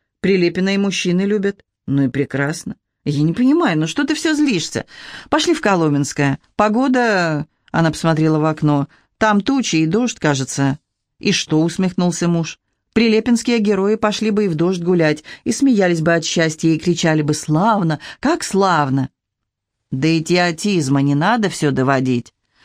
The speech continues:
Хороший писатель, от него настроение поднимается». «А я читаю не для поднятия настроения, а чтобы понять, почему все так происходит». «Ты жизнью недоволен?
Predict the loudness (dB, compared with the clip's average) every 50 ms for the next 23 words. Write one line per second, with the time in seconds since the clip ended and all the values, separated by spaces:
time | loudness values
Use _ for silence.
0 | -20 -10 _ -2 0 0 0 0 0 -2 -2 -2 -2 -2 0 0 0 0 0 0
1 | -2 -2 -2 0 0 0 0 0 0 -2 -2 -2 0 0 2 2 0 0 0 -2
2 | -2 0 2 2 2 2 2 0 0 -2 -4 -6 -8 -12 -12 -12 _ _ _ _
3 | _ _ _ _ _ _ _ _ _ -2 0 2 2 2 0 0 -2 -2 0 0
4 | 2 2 2 2 0 0 0 -2 -2 0 0 0 0 0 0 0 0 0 0 0
5 | 0 -2 -2 -2 0 0 2 2 2 0 0 0 0 -2 -4 -8 -14 -18 -16 -14
6 | -14 -10 -4 -2 -2 -2 0 0 0 2 2 2 0 0 0 0 2 2 2 2
7 | 2 2 0 -2 -2 -2 -4 -2 -2 0 0 0 0 0 0 -2 0 0 -2 0
8 | 0 0 0 0 0 -4 -4 -2 0 2 2 2 0 -2 -4 -8 _ _ _ _
9 | _ _ _ _ _ _ _ _ _ _ -2 0 2 2 2 2 2 2 2 4
10 | 4 4 6 6 6 6 4 4 4 2 2 2 2 2 2 0 -2 -4